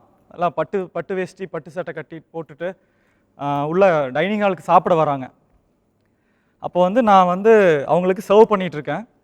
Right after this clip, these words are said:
So, அந்த ஃபங்க்ஷன் முடிச்சுட்டு அவங்க வந்து என்கிட்ட வந்து,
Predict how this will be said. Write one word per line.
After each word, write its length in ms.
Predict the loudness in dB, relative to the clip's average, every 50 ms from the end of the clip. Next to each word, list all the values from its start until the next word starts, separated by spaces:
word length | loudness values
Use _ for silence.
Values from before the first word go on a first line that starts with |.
| _ _ _ _ _ _ _ _ _ _ _ _ _ _ _ _ _ _ _ _ _ _ _ _ _ _ _ _ _ _
So, 180 | _ -2 -2
அந்த 140 | -2 -2 -4 -6
ஃபங்க்ஷன் 400 | -6 -6 -2 -2 -2 0 0 0
முடிச்சுட்டு 520 | 0 -2 -4 -2 0 0 2 2 0 -4 _ _ _ _ _ _ _
அவங்க 200 | -4 -4 -2 -2
வந்து 180 | -2 -2 -2
என்கிட்ட 300 | -2 -4 -4 -4 -2 -2
வந்து, 500 | -2 -2 -2 -2 -2 0 0 -2 -2 -6